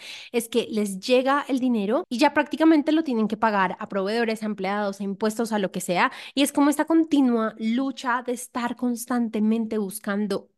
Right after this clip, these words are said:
dinero para poder pagar lo que toca pagar en orden de que la empresa funcione y se mantenga. Así que te voy a contar estos tres errores para que tú de verdad,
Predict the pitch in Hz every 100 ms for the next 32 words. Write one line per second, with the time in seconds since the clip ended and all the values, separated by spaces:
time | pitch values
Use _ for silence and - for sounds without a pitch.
0 | 254 208 220 196 226 349 - - - 214
1 | 214 208 233 226 196 196 247 226 190 208
2 | - 202 208 220 202 208 254 226 220 220
3 | 208 202 208 202 202 - 214 214 214 226
4 | 220 208 190 214 208 202 196 240 262 202
5 | 208 180 180 160 143 - _ - - 254
6 | 302 320 320 311 277 233 - 220 220 220
7 | 214 214 233 - 226 220 214 233 208 226
8 | 247 233